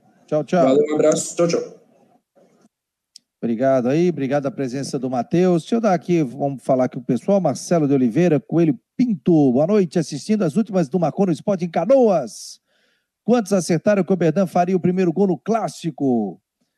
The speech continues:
Speaker 1: Opa, manda um WhatsApp aqui que a gente já acerta pra te receber o prêmio.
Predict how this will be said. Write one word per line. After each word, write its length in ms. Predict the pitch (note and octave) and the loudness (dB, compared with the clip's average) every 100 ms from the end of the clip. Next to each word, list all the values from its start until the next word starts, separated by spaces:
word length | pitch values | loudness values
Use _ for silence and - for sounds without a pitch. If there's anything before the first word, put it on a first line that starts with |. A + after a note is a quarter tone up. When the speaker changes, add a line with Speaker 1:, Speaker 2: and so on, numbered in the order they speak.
| _ - | _ -6
Speaker 1:
Opa, 400 | A#2+ C#3 G#3 E3 | -4 0 0 2
manda 200 | D#3 F3+ | 0 0
um 40 | |
WhatsApp 440 | F3 - F3+ E3 D#3 | -2 -2 -2 0 -4
aqui 220 | C#3 E3+ | -4 -6
que 100 | F#3 | -4
a 40 | |
gente 520 | D#3 F#3+ E3+ F#3+ F#3+ - - | -2 -4 -2 -4 -4 -8 -12
já 240 | A2 C#3+ | -4 -4
acerta 400 | C3+ - D#3 D#3+ | -4 -4 -4 -4
pra 140 | D3 | -6
te 120 | D3 C#3+ | -6 -4
receber 400 | D3 E3 C#3+ D#3 | -4 -4 -2 -2
o 80 | |
prêmio. 800 | B2+ D#3+ E3 D3+ D#3 D#3+ C#3 F#2+ | 0 0 0 0 2 4 2 -2